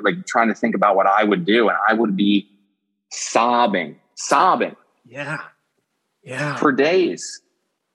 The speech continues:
Speaker 2: And it's, like, thirty-six episodes long. And dude, it's, it, it's riveting. It's, it's honestly the best. You know, I, I think I have a good one, but it's, like, one of the best podcasts and entertainment I've ever heard, ever.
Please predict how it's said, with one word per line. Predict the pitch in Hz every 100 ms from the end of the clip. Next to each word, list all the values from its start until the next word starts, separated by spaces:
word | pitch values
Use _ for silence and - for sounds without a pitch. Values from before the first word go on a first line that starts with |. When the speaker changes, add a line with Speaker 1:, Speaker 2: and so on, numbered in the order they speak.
| _ -
Speaker 2:
And | 156
it's, | 202 175
like, | 214 170
thirty-six | 202 202 185 165 190 170 165
episodes | 170 160 - 156 151 127
long. | 135 135 147 147 147 143
And | 131
dude, | 127 143 135
it's, | 131 135 - - - - _ -
it, | 180 185 185
it's | 165 - - -
riveting. | 139 147 123 104 90 98
It's, | 131 -
it's | 185 180 147
honestly | 180 175 170 160 147 127
the | 139
best. | 151 143 131 - - - - _ -
You | 143
know, | 147 147
I, | 143 143 131 107
I | 147 160
think | 147 131
I | 135
have | 139 131
a |
good | 135 131
one, | 127 123
but | 135
it's, | -
like, | 147 - -
one | 139
of | 139
the | 147
best | 127 123 - -
podcasts | - 127 123 123 120 120
and | 123 120
entertainment | 123 113 120 110 104
I've | 107 104
ever | 120 107 95
heard, | 107 98 98
ever. | 104 92 -